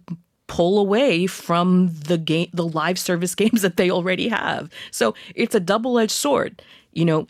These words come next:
in, in the midst of all this, the, the, the, the, the saturation of these live service games, you know, now, now these companies need to go, "Well, crap, we just put ourselves in a position where anything new, um, is, is, it's,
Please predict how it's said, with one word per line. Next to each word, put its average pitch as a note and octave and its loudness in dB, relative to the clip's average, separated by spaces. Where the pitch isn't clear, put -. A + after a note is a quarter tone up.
in, F3+ 2
in F3+ 4
the F3 4
midst E3+ 0
of F#3+ -2
all F#3 0
this, F#3+ -2
the, E3+ -4
the, D#3+ -2
the, D#3+ -2
the, E3 -4
the E3+ -2
saturation E3+ 0
of F#3+ -2
these G3 -8
live G3+ -2
service G#3+ -6
games, A#3+ 0
you E3 -2
know, E3+ 2
now, D#3+ 0
now E3+ 0
these F3+ -4
companies F3 -2
need E3 -2
to E3+ -4
go, D#3+ 0
"Well, F3 -4
crap, - -4
we F3+ -2
just F#3 -2
put G3+ 0
ourselves F3+ -2
in E3+ 0
a E3+ -2
position E3+ -2
where D3 -2
anything E3+ 0
new, D#3+ 2
um, D3 0
is, D3+ 0
is, D3+ -4
it's, - -10